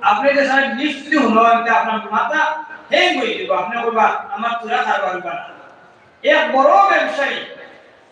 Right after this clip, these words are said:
আমরা যে কোটি কোটি খাওয়া যায়, আমি তাহলে একবার বাতাই আমার একদিন কইরা, আমি অনেক দুরাবস্থা হইলা। আমি এটা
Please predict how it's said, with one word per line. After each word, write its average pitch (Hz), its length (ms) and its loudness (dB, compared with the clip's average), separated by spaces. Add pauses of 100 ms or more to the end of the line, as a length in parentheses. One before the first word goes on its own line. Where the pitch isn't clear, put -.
(720)
আমরা 302 300 4
যে 302 140 4
কোটি 311 240 -4
কোটি 269 240 -8
খাওয়া 233 300 2
যায়, - 300 0 (640)
আমি 311 280 2
তাহলে 320 300 4
একবার 285 640 0
বাতাই 277 360 0
আমার 302 280 2
একদিন 262 380 -2
কইরা, 226 500 -2
আমি 240 360 -2
অনেক 294 380 -2 (540)
দুরাবস্থা 330 600 2
হইলা। 214 500 0 (680)
আমি 233 200 2
এটা 277 220 4